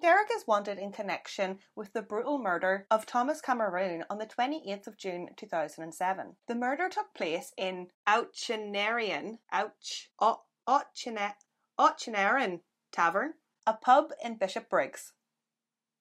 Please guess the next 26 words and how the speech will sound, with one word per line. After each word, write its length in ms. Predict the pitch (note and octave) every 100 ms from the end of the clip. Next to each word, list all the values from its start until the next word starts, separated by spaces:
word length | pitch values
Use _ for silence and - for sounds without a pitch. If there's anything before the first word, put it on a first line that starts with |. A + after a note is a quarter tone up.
| _ -
Thomas 340 | C#4+ E4 G4+
Cameroon, 520 | - D4 D4+ G#3 F#3
who 120 | F#3+ A3+
was 140 | A3
forty-nine 580 | B3 C4+ D#4+ G3+ E3+ F3
at 80 | -
the 100 | -
time 240 | F#3+ G3
of 120 | A3
his 140 | C4 A3
murder, 440 | E3+ E3+ F3 F3+
is 140 | A3+ A#3
understood 500 | C#4+ F4+ - F#3+ F3
to 60 | F#3+
have 140 | F3+
left 300 | G3+ C4+ -
the 60 | D#4
pub 360 | - E3+ E3 -
where 300 | G3 G3 G#3+
he 120 | A#3+
worked 440 | G3 - F#3+ - -
at 80 | F#3+
about 240 | F#3+ F#3
seven 300 | - D#3+ E3
P 160 | - E3+
M 300 | F#3 C3